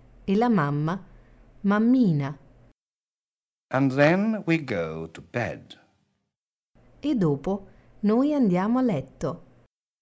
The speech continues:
Speaker 2: Sometimes we look at television until eight or nine o'clock.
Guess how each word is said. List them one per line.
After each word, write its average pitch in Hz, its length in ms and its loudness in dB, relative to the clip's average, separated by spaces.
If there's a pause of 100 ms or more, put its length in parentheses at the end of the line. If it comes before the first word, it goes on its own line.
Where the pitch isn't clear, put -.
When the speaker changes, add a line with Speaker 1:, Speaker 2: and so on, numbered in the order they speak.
(960)
Speaker 2:
Sometimes 110 880 0
we 113 220 0
look 131 460 -4
at 131 320 -10
television 131 920 -8 (1080)
until 101 580 -6
eight 107 500 -6 (760)
or 95 260 -4
nine 135 380 0
o'clock. - 680 -10